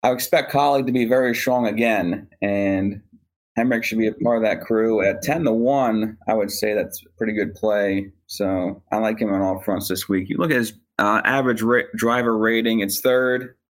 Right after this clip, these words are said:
at Talladega specifically for the past, uh,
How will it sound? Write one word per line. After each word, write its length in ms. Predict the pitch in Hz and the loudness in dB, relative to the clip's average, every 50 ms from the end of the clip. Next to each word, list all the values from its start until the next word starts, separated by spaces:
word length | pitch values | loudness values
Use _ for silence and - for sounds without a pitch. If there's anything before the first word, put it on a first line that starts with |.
| _ _ _ - - | _ _ _ -2 0
at 180 | 113 104 - - | 0 0 0 0
Talladega 480 | - 123 127 127 120 120 113 120 117 | -2 0 0 2 2 0 0 0 -2
specifically 880 | 113 - - - - 135 123 - 131 - 143 147 147 147 143 139 143 139 139 | -2 -4 -4 -4 -4 -4 -2 -4 -2 -2 0 0 2 2 0 0 -2 -4 -4
for 80 | - 120 | -4 -4
the 80 | 113 110 | -4 -2
past, 500 | 110 117 117 120 120 117 113 - - - | -2 -2 0 0 0 -2 -4 -6 -4 -2
uh, 220 | 117 110 101 107 | 0 0 0 -2